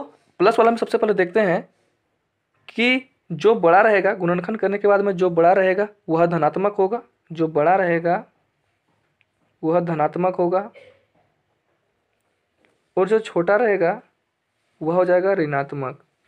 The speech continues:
इसका जो वैल्यू आएगी वो ऋणात्मक में आएगी। लेकिन ये कब? जब यहाँ पर प्लस वाला कंडीशन रहे, जैसे कि यहाँ पर प्लस का कंडीशन है, इसीलिए जो प्लस वाला में बड़ा वाला होगा धनात्मक और छोटा वाला जो होगा गुणनखंड करने के बाद वह ऋणात्मक आएगी।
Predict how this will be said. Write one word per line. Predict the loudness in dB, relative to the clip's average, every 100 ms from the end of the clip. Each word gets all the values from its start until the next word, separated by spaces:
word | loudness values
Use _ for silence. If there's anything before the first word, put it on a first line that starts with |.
| _ _ -20
इसका | -8 -2 0
जो | 0
वैल्यू | 0 0 2
आएगी | 2 2
वो | 0 0
ऋणात्मक | -2 -4 -6 -8 -8
में | -10 -4
आएगी। | -4 -4 -8 -18 -20 _
लेकिन | -2 0
ये | 0
कब? | 2 0 -2 _ _ _
जब | -4 2 2 0 _ _ _ -8
यहाँ | 0 0
पर | 2 2 0 -4 _ _ _ _ _ _ _ _ 0
प्लस | 2 2 2
वाला | 0 0
कंडीशन | -2 -2 -4 -2
रहे, | -2
जैसे | -2 -4
कि | -4
यहाँ | -4 -2
पर | -4 -6 _ _ -2
प्लस | 0 0
का | -2
कंडीशन | -2 -4 -4 -6
है, | -8
इसीलिए | -10 -6 -6
जो | -6
प्लस | -2 0 2
वाला | 0
में | 0 -4 -4
बड़ा | 0 2
वाला | 4 4 2
होगा | 2
धनात्मक | -2 -4 -4 -4 -8 -8
और |
छोटा | -8 -6 -2
वाला | 0 0
जो | -2 0
होगा | 0 0
गुणनखंड | -2 -4 -4 -4
करने | -4 -2
के | -2
बाद | -2 -2
वह | -4
ऋणात्मक | -4 -4 -6 -6
आएगी। | -6 -8